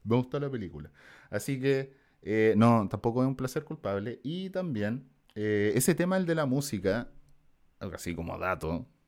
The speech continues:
creo que también influyó en el casting. Porque el director alabó que Joaquín Phoenix fuese una persona tan conectada con la música.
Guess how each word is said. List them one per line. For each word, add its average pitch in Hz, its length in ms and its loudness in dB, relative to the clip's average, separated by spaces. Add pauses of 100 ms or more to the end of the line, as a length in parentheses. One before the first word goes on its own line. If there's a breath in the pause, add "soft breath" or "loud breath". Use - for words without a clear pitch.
(220)
creo 127 180 -2
que 156 80 -2
también 139 260 6
influyó 131 320 4
en 143 60 6
el 139 160 2
casting. 110 380 2 (920 soft breath)
Porque 110 380 6
el 107 140 8
director 107 640 6
alabó 117 580 4
que 123 140 0
Joaquín 123 380 2
Phoenix 139 400 4
fuese 135 480 4
una 127 320 4
persona 127 480 0
tan 131 180 0
conectada 120 580 0
con 117 160 0
la 95 120 2
música. 101 400 0